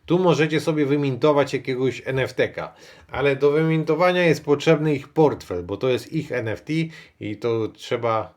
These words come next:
Oj, to nie to, tutaj. No i można do końca miesiąca, czyli macie,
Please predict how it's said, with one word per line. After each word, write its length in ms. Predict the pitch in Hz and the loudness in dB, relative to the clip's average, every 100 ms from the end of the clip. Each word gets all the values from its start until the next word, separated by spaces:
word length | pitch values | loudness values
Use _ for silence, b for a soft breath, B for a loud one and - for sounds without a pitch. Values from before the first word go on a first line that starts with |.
| _ | _
Oj, 200 | - 87 80 | -18 -18 -16
to 100 | 92 | -14
nie 160 | 87 | -12
to, 220 | 80 78 - | -14 -18 -12
tutaj. 380 | 117 110 73 71 - b b b b b b _ - | -10 -8 -10 -14 -18 b b b b b b _ -14
No 340 | 95 82 - _ | -10 -10 -12 _
i 400 | 113 120 120 - - | -8 -6 -8 -10 -16
można 500 | 110 123 123 117 117 | -8 -4 -4 -2 -4
do 180 | 110 117 | -2 -4
końca 640 | 113 143 135 131 131 117 110 | 0 0 0 -2 0 0 0
miesiąca, 720 | 110 110 131 104 92 117 127 | -2 -2 -2 -2 -2 -2 -2
czyli 300 | - 107 104 | -4 -8 -4
macie, 560 | 113 113 117 107 90 | -6 -4 -2 -2 -2